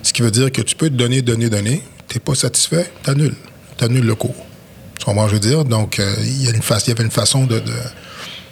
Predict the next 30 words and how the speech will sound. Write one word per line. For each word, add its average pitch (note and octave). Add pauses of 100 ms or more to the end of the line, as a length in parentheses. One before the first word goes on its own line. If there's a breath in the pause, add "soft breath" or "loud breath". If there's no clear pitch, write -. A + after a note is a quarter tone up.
(440 loud breath)
de -
tirer B2+
un G#2+
petit G#2
peu A2+
de -
positif G#2+
de, G#2+ (500)
de, A2
de A2+
tout A2
ça. B2+ (760 loud breath)
Euh, G2+ (520)
là, A#2
cette -
session, B2
évidemment, G#2
bon, G2+
tu A#2
sais, A2
à G2+
l'hiver, A#2
il G#2+
y G2
a -
pas A#2
de A2
saison G2+
de F2
foot. G#2